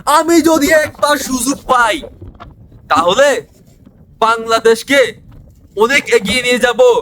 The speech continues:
বাংলাদেশের মানুষের জন্য জান প্রাণ দিয়ে কাজ করব।" কি করছে? কিছুই করে নাই। ওই জান প্রাণ কই? পকেট এখন না? জানি না এসব ভিডিও পরে কি হবে,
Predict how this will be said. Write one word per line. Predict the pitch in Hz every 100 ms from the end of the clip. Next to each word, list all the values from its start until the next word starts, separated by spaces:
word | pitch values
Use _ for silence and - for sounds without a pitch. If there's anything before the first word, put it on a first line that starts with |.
| - _ _ -
বাংলাদেশের | 254 277 277 269 254 294
মানুষের | 262 262 262 277
জন্য | 262 285 247 190
জান | 370 349 370 339
প্রাণ | - 269 240
দিয়ে | 254
কাজ | 254 233 -
করব।" | 220 190 131 _ _ _ -
কি |
করছে? | 170 208 - 151 127 _ _ _ _ _ _ _ - _
কিছুই | - 139 196 233
করে | 214 175 135
নাই। | 117 107 _ _ _ _ _ _ _ _ _ -
ওই | 202
জান | 175 190 202
প্রাণ | 196 247 214
কই? | 277 277 196 127 - _ _ _ _ _
পকেট | 180 - 254 214
এখন | 208 185
না? | 190 262 403 - _ _ _ _ _ _ _ _ _ _ _ _ - - _ _ -
জানি | 196 240
না | 262
এসব | 226 254
ভিডিও | 208 226 226
পরে | 214 208
কি | 208 208
হবে, | 175 139 113